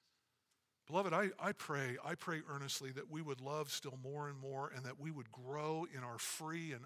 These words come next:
unfettered expression of that love, both in word and in service to one another. Now, I,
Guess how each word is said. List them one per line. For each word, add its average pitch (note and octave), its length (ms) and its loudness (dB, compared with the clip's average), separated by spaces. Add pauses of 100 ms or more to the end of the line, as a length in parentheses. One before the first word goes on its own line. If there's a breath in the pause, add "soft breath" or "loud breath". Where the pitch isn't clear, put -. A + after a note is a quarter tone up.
(120)
unfettered D3+ 540 2
expression D3 720 2 (360 loud breath)
of C3 140 0
that C#3+ 280 4
love, C#3 320 2
both C3+ 240 0
in C#3 160 -6
word E3+ 500 4
and D#3+ 240 4
in C#3 120 -4
service D3+ 640 2 (500 loud breath)
to - 80 -2
one C3 220 0
another. A#2+ 360 2
Now, B2+ 200 4
I, C#3+ 160 4